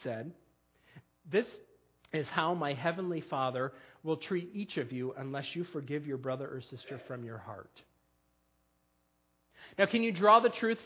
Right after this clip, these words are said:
uh, the line from the truth to, uh, the love, uh, to love the way Jesus does? Can you, can you draw that line? It's, it's not hard. Jesus is basically saying,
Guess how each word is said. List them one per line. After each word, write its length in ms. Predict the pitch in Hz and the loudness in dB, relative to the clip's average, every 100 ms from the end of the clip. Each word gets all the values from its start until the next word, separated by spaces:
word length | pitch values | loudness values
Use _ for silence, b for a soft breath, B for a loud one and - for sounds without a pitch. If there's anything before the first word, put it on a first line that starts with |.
| - - | -8 6
uh, 160 | 185 | 6
the 120 | 165 | 8
line 440 | 170 175 185 202 196 | 6 8 6 4 0
from 200 | 202 170 | -2 -2
the 80 | 160 | -4
truth 380 | - 190 202 - B B B | 2 6 6 4 B B B
to, 340 | - 175 160 160 - | 6 8 8 2 4
uh, 240 | 156 147 | 6 6
the 100 | 156 | 6
love, 420 | 151 160 160 180 175 - - 185 | 6 8 8 6 0 -14 -12 -4
uh, 160 | 160 - | -4 -4
to 100 | - | -4
love 320 | 160 160 170 165 | 0 2 2 0
the 40 | |
way 180 | 156 156 | -2 -2
Jesus 380 | 147 151 156 151 | -4 -8 -8 -8
does? 260 | 151 151 160 - _ _ - | -6 -6 -8 -18 _ _ -12
Can 100 | 160 | -10
you, 60 | |
can 160 | 160 175 | -8 -6
you 80 | 160 | -2
draw 160 | 165 165 | 0 2
that 140 | 170 | 0
line? 180 | 156 175 | -2 -2
It's, 100 | 175 - 160 | -6 -14 -10
it's 80 | 196 | 0
not 260 | 196 302 - - | 4 4 0 -20
hard. 560 | - - 165 131 131 180 - - _ _ _ _ _ _ - | -4 6 6 8 4 2 -6 -20 _ _ _ _ _ _ -12
Jesus 400 | 139 190 190 202 | 0 2 2 0
is 80 | 190 | -2
basically 400 | 156 180 180 175 | 4 4 4 -4
saying, 360 | 175 156 160 | 2 2 2